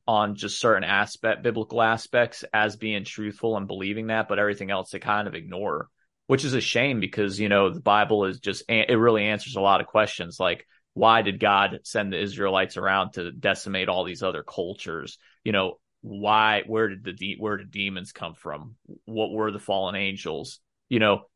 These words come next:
the other gods that were talked about in the Bible as other nations were worshiping, you know, where did they come from? And churches don't really talk about that, which is,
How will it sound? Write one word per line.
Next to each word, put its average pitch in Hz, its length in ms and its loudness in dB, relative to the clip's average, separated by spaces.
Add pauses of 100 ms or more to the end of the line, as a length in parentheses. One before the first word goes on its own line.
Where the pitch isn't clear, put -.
(720)
the 123 280 2
other 110 240 4
gods 107 420 2
that 98 180 -2
were 98 300 -2 (180)
talked 104 300 2
about 101 200 2
in 98 60 -8
the 101 60 -10
Bible 101 460 0
as 90 240 -10
other 101 260 0
nations 101 400 -4
were 98 100 -8
worshiping, 92 800 0
you 110 120 0
know, 101 100 4
where 107 200 4
did 95 120 0
they 107 180 4
come 90 240 -4
from? 73 340 -8 (280)
And 143 180 -2
churches 208 360 0
don't 160 160 2
really 131 200 4
talk 156 280 2
about 98 300 0
that, 101 180 2
which - 180 -8
is, 92 340 -10